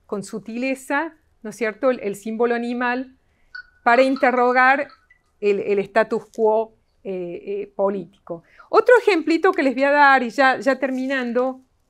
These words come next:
utiliza, eh, la imagen, obviamente yo les hablaba del cielo que ella veía, que era un cielo del cual lanzaban bombas, estruendos constantemente,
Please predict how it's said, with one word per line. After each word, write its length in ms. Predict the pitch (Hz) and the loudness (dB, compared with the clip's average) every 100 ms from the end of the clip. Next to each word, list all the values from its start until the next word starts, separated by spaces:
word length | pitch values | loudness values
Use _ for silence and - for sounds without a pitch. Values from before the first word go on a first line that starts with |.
| _ _ _ _ _ _ _ _ _ _ _ | _ _ _ _ _ _ _ _ _ _ _
utiliza, 880 | - 240 277 269 294 311 370 339 339 - _ _ _ | -8 -4 -2 0 0 2 4 4 2 -4 _ _ _
eh, 1120 | - 240 233 226 214 208 202 202 196 196 190 - _ | -2 0 2 0 0 -2 -2 -4 -6 -8 -12 -18 _
la 240 | 220 226 | -2 -2
imagen, 800 | 233 240 254 269 311 311 311 - _ _ - | -2 0 -2 -2 -4 -4 -6 -10 _ _ -4
obviamente 560 | 247 277 277 302 370 | 0 0 0 -2 -4
yo 120 | 330 | -2
les 140 | 311 311 | 0 2
hablaba 320 | 285 285 311 | 2 2 2
del 200 | 294 233 | 0 -2
cielo 540 | - - 349 349 262 | -10 -6 -4 -2 -2
que 100 | 247 | -4
ella 160 | 247 269 | -4 -2
veía, 520 | 254 247 240 269 254 | -2 -4 -4 -4 -4
que 80 | 254 | -6
era 100 | 240 | -6
un 120 | 262 | -6
cielo 640 | 254 - 277 294 285 294 294 _ _ _ _ | -8 -10 -8 -4 -4 -6 -10 _ _ _ _
del 240 | 190 240 240 | -2 -2 0
cual 420 | 269 269 269 277 - | 2 4 4 -2 -4
lanzaban 960 | 226 226 233 220 277 262 262 262 233 | 0 0 -2 -2 2 2 2 -2 0
bombas, 640 | 208 285 269 247 247 240 208 | 6 6 6 0 0 0 -6
estruendos 760 | 202 - 269 262 240 226 226 | -10 -6 -4 -4 -4 -6 -8
constantemente, 1120 | _ 196 240 226 240 254 247 226 220 262 277 | _ -14 -12 -10 -6 -4 -4 -8 -6 -6 -6